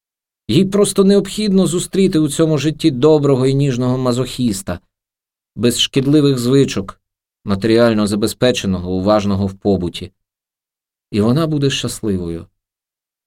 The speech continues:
Обов'язково буде. Ти віриш у це.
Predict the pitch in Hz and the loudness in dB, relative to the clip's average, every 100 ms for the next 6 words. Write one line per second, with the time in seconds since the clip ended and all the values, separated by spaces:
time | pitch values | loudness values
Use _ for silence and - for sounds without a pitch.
0 | _ 208 196 196 196 190 185 147 117 101 | _ 2 4 4 2 0 0 2 0 -2
1 | 95 80 80 _ _ _ _ _ 139 127 | -4 -4 -10 _ _ _ _ _ -4 0
2 | 143 104 87 - - - - - | 0 0 -4 -12 -14 -18 -14 -14